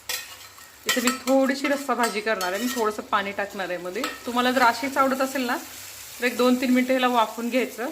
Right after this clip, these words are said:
मग आपली ही गवारची शेंगाची भाजी छान अशी तयार होते. आता चांगलं मिक्स करून घेऊया तेलामध्ये,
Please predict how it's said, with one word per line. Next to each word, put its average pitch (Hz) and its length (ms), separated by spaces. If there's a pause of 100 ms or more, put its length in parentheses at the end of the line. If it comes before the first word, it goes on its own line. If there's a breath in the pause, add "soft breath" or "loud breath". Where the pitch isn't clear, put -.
(120)
मग 220 80
आपली 220 240
ही 240 80
गवारची 208 400
शेंगाची 214 580
भाजी 208 240 (120)
छान 220 140
अशी 202 240
तयार 180 220
होते. 175 260 (520 loud breath)
आता 202 140
चांगलं 247 400
मिक्स 254 300
करून 262 260
घेऊया 226 260
तेलामध्ये, 185 580